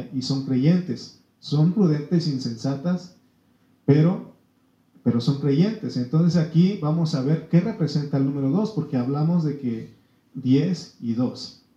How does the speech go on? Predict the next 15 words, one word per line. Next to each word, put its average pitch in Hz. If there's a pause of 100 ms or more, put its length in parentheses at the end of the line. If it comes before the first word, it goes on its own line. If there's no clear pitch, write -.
(240)
El 135
número 196
dos 185
representa 170
a 156
los 131
creyentes, 175 (380)
los 127
cuales 175
vivirán 131
hasta 151
la 120
venida 127
del 135
Señor. 135